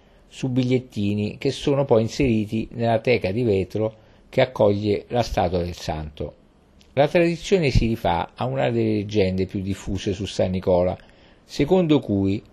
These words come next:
il santo avrebbe consentito a tre fanciulle povere di sposarsi donando loro tre sacchetti colmi di monete d'oro.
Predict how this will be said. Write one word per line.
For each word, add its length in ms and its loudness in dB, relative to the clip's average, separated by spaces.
il 160 -2
santo 640 -2
avrebbe 480 2
consentito 960 -2
a 160 -4
tre 200 -2
fanciulle 800 -2
povere 600 2
di 200 -4
sposarsi 760 0
donando 440 2
loro 320 4
tre 180 0
sacchetti 680 -2
colmi 320 -2
di 120 -4
monete 360 0
d'oro. 420 2